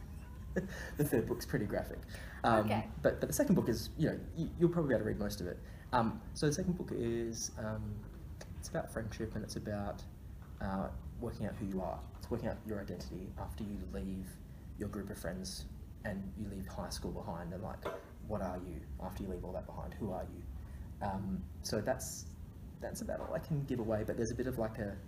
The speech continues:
Speaker 1: uh, a mystery element to it as well. So, like, a bit of a, like, a dead body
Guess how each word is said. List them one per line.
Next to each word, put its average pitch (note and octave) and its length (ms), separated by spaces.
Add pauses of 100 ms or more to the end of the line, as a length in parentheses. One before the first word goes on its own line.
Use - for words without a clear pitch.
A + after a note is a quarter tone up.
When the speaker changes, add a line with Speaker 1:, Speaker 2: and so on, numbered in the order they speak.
(500)
Speaker 1:
uh, G2 220
a - 40
mystery A2 380
element C3 280
to E3 120
it D3 80
as C#3+ 60
well. D#3+ 240
So, B2 120
like, A2+ 140
a A2+ 40
bit G#2+ 120
of A2 80
a, - 20
like, G#2 200
a G#2 40
dead G#2 240
body G#2 180